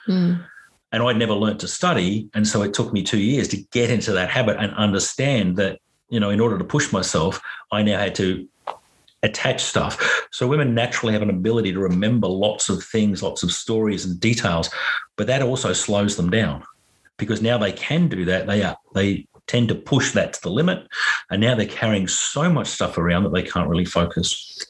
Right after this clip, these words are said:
Speaker 1: And I know we've had this discussion and, and you've said this to me many times, "Don't get stuck in story."
Speaker 2: Mm-hmm.
Speaker 1: And, uh, I do see in both of our practices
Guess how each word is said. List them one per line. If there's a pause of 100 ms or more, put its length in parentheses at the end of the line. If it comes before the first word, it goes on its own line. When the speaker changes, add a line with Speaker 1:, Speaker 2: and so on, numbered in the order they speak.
(140)
Speaker 1:
And (1800)
I
know
we've
had
this (120)
discussion
and,
and
you've (100)
said
this
to
me
many
times, (420)
"Don't
get
stuck
in
story." (420)
Speaker 2:
Mm-hmm. (320)
Speaker 1:
And, (220)
uh,
I
do
see
in (120)
both
of
our
practices